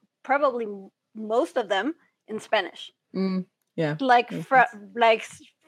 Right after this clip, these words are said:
Speaker 1: from, I think it was from twenty seventeen or twenty eighteen forward, I've just watched them in English.
Speaker 2: Okay, yeah, similar, same.
Speaker 1: Yeah, because
Speaker 2: Uh,
Speaker 1: of the, and you can actually appreciate the animation better,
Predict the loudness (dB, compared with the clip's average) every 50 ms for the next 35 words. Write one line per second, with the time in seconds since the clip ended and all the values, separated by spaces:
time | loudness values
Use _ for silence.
0 | _ 2 2 4 4 2 0 -4 -4 -6 -6 -6 -6 -8 -8 -10 -10 -12 -16 -20
1 | _ _ _ _ _ _ _ _ _ _ _ _ _ _ _ -4 -2 -2 -2 -2
2 | -2 0 2 4 2 2 2 2 2 2 2 0 -4 -4 -2 0 0 0 0 0
3 | 0 0 0 -2 -4 -8 -14 _ _ _ _ _ _ _ _ _ _ _ _ _
4 | _ _ _ _ _ 4 4 4 4 0 -2 -2 -4 -4 -2 -2 -4 -4 -4 -4
5 | -4 -2 -2 0 -2 -2 -4 -4 -6 -4 -2 -2 -2 -4 -6 -8 -4 0 2 4
6 | 6 6 6 6 6 4 2 0 -6 -14 _ 2 4 4 4 4 4 2 0 0
7 | 0 2 4 4 4 2 0 -2 -2 -2 0 -2 -2 -4 -4 -4 -6 -6 -10 -14
8 | _ -16 -16 -14 -14 -16 -16 -20 -20 _ _ _ _ _ _ _ _ _ _ _
9 | _ _ _ _ _ _ _ 4 4 4 6 4 4 2 2 2 2 2 2 2
10 | 0 2 2 4 4 4 4 4 2 0 -2 -6 -6 -2 0 0 0 0 -2 -4
11 | _ _ _ _ _ _ _ _ _ _ _ _ 2 6 6 6 6 4 2 2
12 | 2 4 6 6 4 6 6 6 6 6 6 6 4 2 -2 -6 _ _ _ _
13 | 2 4 4 6 6 4 4 4 4 4 2 2 0 -2 0 2 2 2 2 0
14 | -4 -2 0 -2 -2 0 0 -2 0 0 0 0 0 -2 -2 -2 -4 -4 -2 -2
15 | 0 0 2 2 0 0 -2